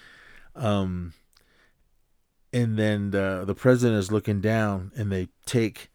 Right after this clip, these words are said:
uh, Frankenstein's mask off, and it's not him. It's, uh, his co-pilot, the lady.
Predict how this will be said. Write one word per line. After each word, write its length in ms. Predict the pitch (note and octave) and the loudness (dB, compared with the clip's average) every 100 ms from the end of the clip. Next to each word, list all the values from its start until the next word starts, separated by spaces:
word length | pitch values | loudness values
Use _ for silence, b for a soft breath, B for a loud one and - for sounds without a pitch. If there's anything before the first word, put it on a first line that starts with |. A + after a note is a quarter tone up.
| b b b b b B2 | b b b b b -6
uh, 220 | G#2 F#2 | -4 -4
Frankenstein's 800 | - A#2 G#2+ G#2+ - G2 F#2 F2+ | -2 -4 -2 -4 -2 -2 -2 -4
mask 460 | G#2 A2 A2 - | -4 -4 -6 -6
off, 480 | F2+ F2 F#2 - - - - | -6 -6 -10 -16 -20 -20 -8
and 120 | G2+ | -4
it's 160 | G2 E2+ | -4 -4
not 320 | G#2 G#2 F#2 | -4 -4 -4
him. 400 | A2+ G#2+ F#2+ E2 - - | -6 -4 -6 -10 -16 -12
It's, 300 | F#2+ - - | -10 -10 -8
uh, 200 | G2 F2+ | -6 -6
his 160 | F2+ | -8
co-pilot, 640 | - G#2+ G#2 F2+ F2 F2 - | -6 -4 -4 -4 -6 -10 -12
the 120 | F2 | -8
lady. 380 | F#2 F#2+ F2 | -6 -6 -8